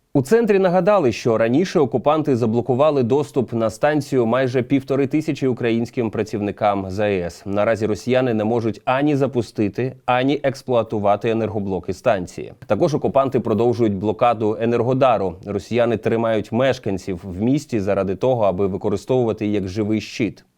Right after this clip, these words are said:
Виїхати з міста неможливо, росіяни нікого не випускають. За даними місцевої влади, в місті заблокували близько десяти-п'ятнадцяти тисяч місцевих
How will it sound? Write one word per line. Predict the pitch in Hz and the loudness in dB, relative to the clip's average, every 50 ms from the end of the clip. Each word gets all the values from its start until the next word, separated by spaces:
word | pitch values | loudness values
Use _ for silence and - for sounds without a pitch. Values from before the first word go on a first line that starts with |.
| _ - - - | _ -20 -10 -2
Виїхати | 110 131 147 135 113 - 117 98 123 | 2 2 2 2 2 0 2 2 2
з | 107 110 | 2 4
міста | 127 147 170 165 - 185 175 160 | 2 2 2 2 0 0 0 2
неможливо, | 131 120 113 110 104 98 117 120 120 110 104 104 98 90 101 | 2 2 2 0 0 0 2 2 2 4 2 2 0 0 -4
росіяни | 104 98 95 - - 113 110 107 110 107 | -4 -4 -4 -2 0 2 2 2 2 2
нікого | 107 113 123 120 - - 110 107 104 117 120 | 2 2 2 0 0 0 0 2 2 2 0
не | 117 110 | 0 0
випускають. | 107 110 101 117 104 - - 110 98 92 87 87 82 - - - _ _ - | 0 0 -2 -2 -6 -4 -2 0 0 0 0 -4 -8 -12 -18 -20 _ _ -8
За | 117 101 117 117 | -4 0 0 2
даними | 113 139 156 165 165 156 156 | 2 2 2 2 2 2 2
місцевої | 151 143 - - 165 147 139 139 135 | 2 0 -2 -2 -2 0 2 2 2
влади, | 120 110 101 92 90 87 92 | 2 2 0 0 0 -2 -4
в | 90 90 | -4 -2
місті | 107 123 131 127 - 117 | -2 -2 -2 -2 -4 -4
заблокували | 101 107 92 101 101 - 110 101 113 120 123 120 110 | -4 -4 -4 -4 -4 -4 -2 0 0 0 2 0 0
близько | 95 92 107 120 117 - - 107 | 0 0 -2 -2 -2 -2 -4 -4
десяти-п'ятнадцяти | 95 101 135 135 - 131 117 - 156 156 - 135 120 - 117 120 120 - 113 - 110 | 0 0 -2 0 0 -4 -4 -2 -2 -2 0 -2 -2 0 -2 -4 -4 -4 -4 -4 -6
тисяч | 98 - 110 107 101 110 95 - - | -4 -4 -6 -4 -4 -4 -6 -6 -4
місцевих | 107 107 107 - - - 165 160 147 131 107 - | -6 -6 -6 -6 -6 -2 -2 2 2 0 0 -2